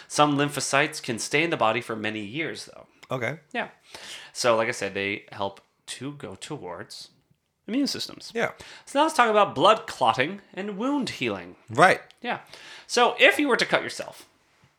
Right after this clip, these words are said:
Speaker 1: your blood will clot to close the incision to start y-, the healing process.
Speaker 2: And clotting is just, like, the, the platelets sticking together.
Speaker 1: Pretty much.
Speaker 2: Okay.
Speaker 1: The platelets, thankfully, do not clot on their own when just flowing through the bloodstream.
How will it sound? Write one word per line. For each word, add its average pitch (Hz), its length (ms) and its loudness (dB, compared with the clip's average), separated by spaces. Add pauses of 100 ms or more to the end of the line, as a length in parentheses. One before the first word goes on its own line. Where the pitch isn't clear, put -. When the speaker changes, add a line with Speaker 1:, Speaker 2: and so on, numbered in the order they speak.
(120)
Speaker 1:
your 160 200 4
blood 202 560 2
will 165 160 2
clot - 540 -2 (120)
to 147 80 -4
close 214 400 -2
the 151 100 0
incision 113 440 -4
to - 80 -10
start 113 360 -8
y-, 139 180 -18
the 175 100 -6
healing 320 280 -4
process. - 480 -12 (180)
Speaker 2:
And 123 160 -2
clotting 143 460 2
is 117 160 -4
just, 113 180 -2
like, 104 240 -2 (100)
the, 95 220 -6 (140)
the 107 80 -4
platelets 98 400 -6
sticking 92 400 -8
together. 78 400 -12 (100)
Speaker 1:
Pretty 294 160 -4
much. - 400 -2
Speaker 2:
Okay. 107 240 -8
Speaker 1:
The 139 100 2
platelets, 170 680 0
thankfully, 120 640 0
do 120 160 -4
not 113 260 0
clot 95 340 -4
on 110 120 -2
their 104 180 2
own 104 300 2
when 104 140 -6
just 104 180 -4
flowing 98 380 -6
through 98 160 -14
the 95 60 -8
bloodstream. 113 540 -10